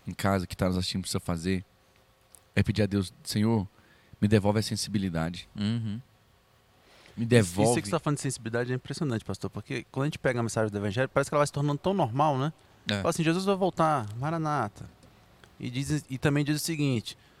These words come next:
Speaker 3: "Olha, quem não aceitar Jesus vai pro inferno." Eu falei duas frases assim pra mim que são muito impactantes, mas você fala assim com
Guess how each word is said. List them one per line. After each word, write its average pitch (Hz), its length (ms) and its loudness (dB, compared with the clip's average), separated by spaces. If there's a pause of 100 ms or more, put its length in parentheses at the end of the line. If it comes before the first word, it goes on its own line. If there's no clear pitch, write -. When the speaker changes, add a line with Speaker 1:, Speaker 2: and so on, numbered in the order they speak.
(100)
Speaker 3:
"Olha, 151 200 2
quem 151 160 -2
não 160 80 0
aceitar 151 300 2
Jesus 147 320 -2
vai 170 140 2
pro 190 100 -4
inferno." 107 500 -2 (960)
Eu 151 120 -2
falei 185 260 6
duas 196 540 4
frases 147 400 6
assim 135 200 -2
pra 127 140 0
mim 131 80 0
que - 80 -8
são 135 80 0
muito 165 180 0
impactantes, 190 520 2
mas 214 140 2
você - 180 -2
fala 190 200 10
assim 190 140 6
com 190 180 2